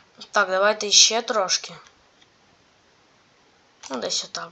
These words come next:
да. Тепер вже хватить, думаю. А ну, раз. А ну.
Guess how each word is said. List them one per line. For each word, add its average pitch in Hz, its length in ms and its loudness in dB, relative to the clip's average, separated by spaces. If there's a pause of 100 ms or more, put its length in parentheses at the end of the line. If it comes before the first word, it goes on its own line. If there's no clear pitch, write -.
да. 180 200 -4 (1300)
Тепер 277 340 6
вже 226 180 2
хватить, 170 560 -2
думаю. 170 400 -14 (600)
А 190 100 -12
ну, 180 120 -6 (220)
раз. 190 460 -8 (640)
А - 80 -8
ну. 180 160 -10